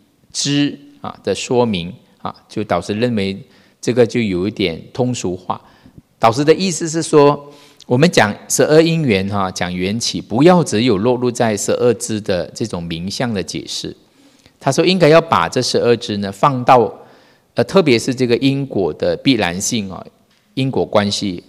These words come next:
要放到我们的身心、社会跟自然环境来观察，我们这样才会用缘起观来净化自己的生命，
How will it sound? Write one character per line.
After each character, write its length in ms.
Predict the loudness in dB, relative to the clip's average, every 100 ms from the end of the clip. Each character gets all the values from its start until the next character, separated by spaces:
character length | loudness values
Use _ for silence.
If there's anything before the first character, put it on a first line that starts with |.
| -2
要 120 | -2
放 340 | 4 4 4
到 140 | 4 4
我 320 | 4 0 -2
们 240 | -2 -2
的 200 | 2 0 -2 -20 _ _ _ _
身 300 | -2 2 2 0
心、 520 | 0 0 0 -2 -8 -18 _ _ _ _ -8
社 280 | 4 6 8
会 640 | 6 6 2 -6 -18 -14
跟 360 | 0 2 2 -2
自 200 | 0 4
然 200 | 4 2
环 320 | 2 0 0
境 300 | 2 2 2 -4 -20 _ _
来 500 | -2 0 0 -4 -6 -8
观 280 | 2 2 2
察， 360 | -6 -8 -10 _ _ _
我 220 | -2 0 2
们 200 | 0 2
这 140 | 4
样 220 | 4 2
才 200 | 2 2
会 320 | 4 4 2 -4 -6
用 200 | 2 2
缘 240 | 4 0 0
起 240 | -4 -8
观 380 | -4 -2 0 -2
来 180 | -4 -4
净 320 | -2 -2 -2
化 240 | 0 0 0
自 160 | -4
己 180 | -6 -8
的 100 | -10
生 220 | -2 -2
命， 300 | 0 -2 -4